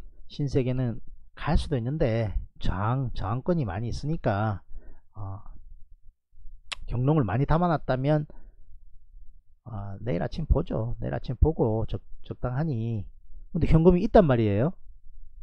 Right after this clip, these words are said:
풀로 질러라 했는데.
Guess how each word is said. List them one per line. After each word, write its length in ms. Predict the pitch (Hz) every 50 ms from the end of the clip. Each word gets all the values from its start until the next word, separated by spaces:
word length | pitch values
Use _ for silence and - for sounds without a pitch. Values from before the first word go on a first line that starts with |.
| - - - - - - - - - - - - - - - - - - - - - - - - - - - - - - -
풀로 260 | - - 214 185 151
질러라 360 | - - 185 180 165 127 113
했는데. 420 | 104 98 98 98 95 92 127 156